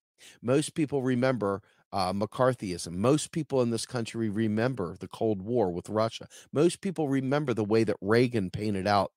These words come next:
Russia. Most people understand the axis of evil that George Bush talked about. Most people understand these things. They're emblazoned upon our brains,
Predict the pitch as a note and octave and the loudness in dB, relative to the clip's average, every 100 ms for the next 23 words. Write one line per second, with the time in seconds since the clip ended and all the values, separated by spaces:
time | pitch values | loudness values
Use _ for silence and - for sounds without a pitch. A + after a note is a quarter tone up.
0 | E2 F2+ D#2+ - D#2+ - - C#3 D3+ - | -10 -8 -6 -8 -12 -14 -10 -2 -2 -2
1 | F#3 D#3 C#3+ C#3+ C3+ - D3+ A#2+ A#2+ A2 | -4 -2 -2 -2 -4 -2 -2 0 -2 -4
2 | B2 - - C3 - A#2 - C#3+ B2 G#2 | -6 -8 -8 -8 -4 -4 -2 0 2 2
3 | E2 - - _ A2 G2 B2 A2+ G2 - | -2 -6 -20 _ -8 -6 0 0 0 -2
4 | A#2 A2+ - F#2+ F2 - G2 F#2+ C#3 F3+ | -2 -2 -6 -8 -8 -6 -6 0 2 2
5 | - G3 F3 - D#3 C3+ - - G#2 C3 | -2 -10 -8 -4 -4 -4 -10 -10 -4 0
6 | B2+ A2 G2 D#2+ - C2 - - - _ | 0 0 -2 -6 -10 -14 -14 -20 -20 _
7 | _ _ _ C3 C#3 C#3 A#2+ A2 C#3 D#3+ | _ _ _ 2 6 6 4 4 6 6
8 | F3 F3+ F3+ D#3+ - C#3 C#3 A#2 G2+ G#2 | 4 0 0 -2 -4 -6 -2 0 0 0
9 | G#2+ F2 G#1 - - | -2 -4 -12 -18 -18